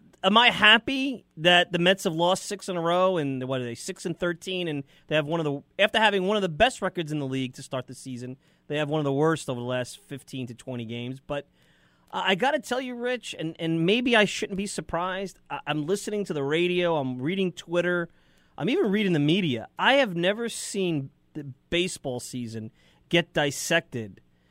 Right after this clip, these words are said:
Those little derivatives of the season that tell stories, but when you add them up, it's a whole p-, pie.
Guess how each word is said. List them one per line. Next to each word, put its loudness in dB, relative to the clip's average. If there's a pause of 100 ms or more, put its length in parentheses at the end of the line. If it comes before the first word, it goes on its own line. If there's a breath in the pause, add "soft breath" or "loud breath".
(160)
Those 2
little 4
derivatives 2
of -6
the -6
season -4
that -4 (240)
tell 0
stories, -2
but -10
when -4
you -4
add -2
them 0
up, -2 (300)
it's -10
a -10
whole 4
p-, -10 (180)
pie. 0